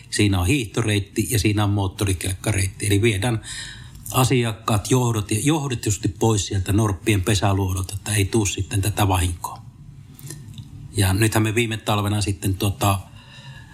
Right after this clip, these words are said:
ää, kun me ollaan nyt rakennettu tänne Järvisydämen takamettään tätä retkeilyreitistöä, joka sitten talvella osaksi toimii myös niin kuin moottorikelkkareittinä, niin nythän me on ohjattu esimerkiksi meidän moottorikelkkareitit, jotka suuntautuu esimerkiksi Kirkonkylään ja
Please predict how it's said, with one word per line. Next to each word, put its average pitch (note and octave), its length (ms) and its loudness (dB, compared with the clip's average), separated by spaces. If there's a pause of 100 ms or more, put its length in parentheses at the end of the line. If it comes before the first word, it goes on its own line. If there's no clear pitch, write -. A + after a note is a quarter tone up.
(220)
ää, G2+ 320 4
kun A2 160 2
me A2+ 80 4
ollaan A#2 200 0
nyt A#2+ 100 -2
rakennettu B2 460 -2
tänne A2+ 260 2
Järvisydämen A2+ 560 0
takamettään G#2 680 0
tätä G#2 260 2 (180)
retkeilyreitistöä, G2 1080 0
joka G#2+ 240 0
sitten G2+ 340 -2 (240)
talvella A2 420 2
osaksi A2+ 460 0
toimii G#2 400 2
myös G2+ 360 -4 (520)
niin G2 120 4
kuin G#2+ 120 4
moottorikelkkareittinä, G2 1160 0
niin G#2 120 4
nythän A2 260 2
me G#2 80 4
on G#2+ 80 0
ohjattu A2 500 -2
esimerkiksi G2 380 0
meidän G#2 160 4
moottorikelkkareitit, G2+ 1040 0
jotka G2 240 -4
suuntautuu G2 540 2
esimerkiksi A2+ 460 0
Kirkonkylään A2 720 2
ja G#2 140 0